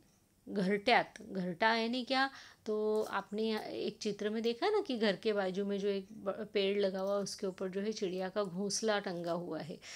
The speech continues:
तो घरटा यानी कि छोटा सा घोंसला। तो वो किसान अपने घर को जो है घोंसला बोल रहा है और वो बोल रहा है कि मेरे घर में, इतने छोटे से घर में जो है मेरी माँ कैसी है, जैसे दूध के ऊपर की मलाई,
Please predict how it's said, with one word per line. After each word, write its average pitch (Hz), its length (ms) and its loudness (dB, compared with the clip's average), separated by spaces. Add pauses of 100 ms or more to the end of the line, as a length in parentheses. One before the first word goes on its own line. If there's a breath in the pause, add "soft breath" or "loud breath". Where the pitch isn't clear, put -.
(240 loud breath)
तो 269 100 -2
घरटा 202 600 2 (180)
यानी 202 260 0
कि 233 140 -4
छोटा 370 480 0
सा 208 180 -2
घोंसला। 175 600 -4 (400 loud breath)
तो 214 80 -4
वो 208 560 -2
किसान 208 360 -2
अपने 208 300 -4
घर 190 240 0
को 220 180 -2
जो 220 160 0
है 233 180 -2
घोंसला 208 460 0
बोल 180 240 -4
रहा - 160 -6
है 185 60 -6
और 202 100 -6
वो 208 80 0
बोल 185 220 -2
रहा 208 120 -2
है 302 120 -4 (420 loud breath)
कि 302 100 2
मेरे 240 340 4
घर 185 340 -2
में, 214 420 2
इतने 285 340 0
छोटे 254 380 -4
से 240 160 -2
घर 208 180 0
में 196 160 -2
जो 196 120 0
है 196 120 -4
मेरी 202 240 0
माँ 190 380 -4
कैसी 208 400 -2
है, 269 280 -2 (360 loud breath)
जैसे 190 340 -2
दूध 214 360 -4
के 226 160 -6
ऊपर 202 320 -4
की 208 180 -6
मलाई, 185 600 0